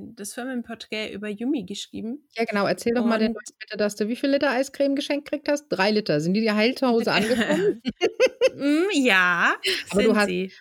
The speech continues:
Speaker 2: aber du hast vorher auch was fl-, hast fleißig geschafft und warst unterwegs und dann hast du erst Eis gekriegt. Ist voll okay.
Speaker 1: Genau,
Speaker 2: Erzähl
Speaker 1: genau.
Speaker 2: mal, was hast du denn gemacht?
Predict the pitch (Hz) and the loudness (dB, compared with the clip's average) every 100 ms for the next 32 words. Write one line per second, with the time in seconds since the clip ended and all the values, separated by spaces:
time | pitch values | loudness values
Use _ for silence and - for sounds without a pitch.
0 | - - 202 196 196 190 190 180 180 - | -12 -2 0 0 0 0 2 2 0 -2
1 | 175 - - 180 180 180 - 160 180 190 | -4 -4 -6 -2 -4 -4 -2 2 2 -2
2 | - 165 - 180 - - 165 165 165 - | -6 -6 -2 -2 -2 -6 -2 0 -2 -4
3 | 165 165 160 156 165 151 147 143 143 - | -2 0 0 0 -2 -2 -2 -2 -4 -4
4 | - 160 - - - - - 143 - - | -6 -6 -8 -8 -8 -10 -8 -8 -8 -6
5 | - 143 151 196 147 233 220 202 196 190 | -2 0 -2 -2 0 2 2 0 -2 -6
6 | 202 196 185 226 160 151 - 202 202 185 | -4 -2 0 0 0 -2 -4 -8 -2 0
7 | 165 156 143 - - | 0 -2 -4 -6 -18